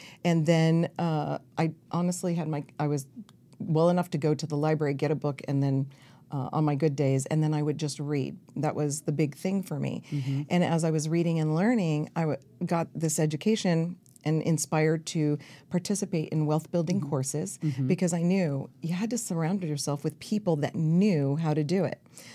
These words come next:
Speaker 1: So it's not just the millionaires and billionaires. It's actually the, the, their financial people. What are they teaching their family members? What is the information that they're passing on?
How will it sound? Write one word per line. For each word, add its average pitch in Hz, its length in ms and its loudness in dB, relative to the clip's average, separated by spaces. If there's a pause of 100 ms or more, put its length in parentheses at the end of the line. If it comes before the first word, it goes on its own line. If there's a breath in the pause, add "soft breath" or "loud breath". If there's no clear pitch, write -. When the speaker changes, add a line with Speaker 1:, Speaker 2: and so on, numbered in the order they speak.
Speaker 1:
So - 100 -4
it's 208 140 -2
not 294 220 2
just 185 360 2
the 135 200 6
millionaires 156 600 2
and 135 120 0
billionaires. 147 560 0
It's - 200 -8
actually 240 560 -6
the, 147 460 0 (680 loud breath)
the, 143 280 2 (260)
their 156 200 4
financial 175 600 2
people. - 340 -10 (100)
What 175 260 4
are 226 40 8
they 226 160 4
teaching 170 460 0
their 170 240 6
family 208 340 2
members? 160 380 0
What 156 220 2
is 175 100 -2
the 165 140 -6
information 139 580 0
that 135 140 -2
they're 135 100 -2
passing 135 460 -4
on? - 180 -6